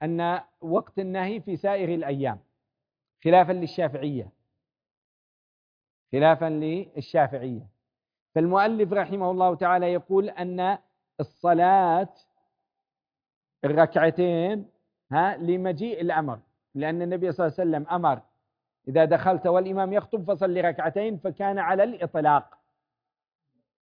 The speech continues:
لكنهم إيش؟ لا يقولون كما يقول الشافعية من أنه ليس،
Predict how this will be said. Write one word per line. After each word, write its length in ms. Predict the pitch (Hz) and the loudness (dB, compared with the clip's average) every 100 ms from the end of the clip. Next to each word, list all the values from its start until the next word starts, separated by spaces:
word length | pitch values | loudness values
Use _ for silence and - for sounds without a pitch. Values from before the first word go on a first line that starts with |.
| _ _ _ | _ _ _
لكنهم 920 | 147 196 196 226 220 202 214 247 226 - _ _ _ - | 8 8 8 0 2 2 2 -2 -4 -12 _ _ _ 4
إيش؟ 380 | 175 208 196 - _ _ - | 6 6 4 -8 _ _ -2
لا 320 | 156 208 233 | 6 6 8
يقولون 800 | 226 196 185 190 185 196 180 170 | 4 0 0 0 0 0 0 -2
كما 440 | 147 180 175 180 175 | -2 -2 -2 -4 -2
يقول 480 | 170 - 202 175 | -4 -2 0 0
الشافعية 1080 | 165 - 180 160 170 165 190 175 175 226 185 - _ _ _ _ 139 | 0 0 4 4 2 -2 0 4 6 6 2 -10 _ _ _ _ -6
من 160 | 170 | -4
أنه 360 | 170 180 175 180 | -2 0 0 2
ليس، 280 | 180 160 | 0 2